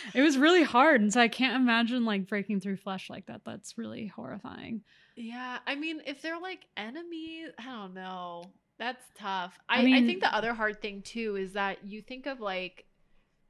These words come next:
Speaker 2: back in that time when if you were getting stabbed, like, you're probably done for just because you're
Speaker 1: Oh,
Speaker 2: probably
Speaker 1: yeah.
Speaker 2: getting an infection. Like,
Speaker 1: Oh, big time.
Speaker 2: that's it.
Speaker 1: Mm.
Speaker 2: Cod pieces,
Speaker 1: Cod
Speaker 2: everyone.
Speaker 1: Well, I have to say, so I, uh, I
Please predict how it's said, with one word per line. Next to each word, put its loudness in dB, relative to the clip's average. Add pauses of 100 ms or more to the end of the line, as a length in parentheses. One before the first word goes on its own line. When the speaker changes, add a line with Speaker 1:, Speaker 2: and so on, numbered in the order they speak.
(280)
Speaker 2:
back -2
in -8
that 0
time -2
when -8
if -12
you -8
were -10
getting -6
stabbed, -2
like, -6
you're -10
probably -2
done -4
for -2
just -8
because -8
you're 0
Speaker 1:
Oh, 0
Speaker 2:
probably 0
Speaker 1:
yeah. -4
Speaker 2:
getting -4
an -8
infection. -8
Like, -8
Speaker 1:
Oh, -2
big -6
time. -12
Speaker 2:
that's -4
it. -6 (320)
Speaker 1:
Mm. -4 (240)
Speaker 2:
Cod -2
pieces, -8
Speaker 1:
Cod -4
Speaker 2:
everyone. 2 (300)
Speaker 1:
Well, 4
I 4
have 2
to -2
say, 0
so 0
I, 0 (580)
uh, -8 (180)
I 2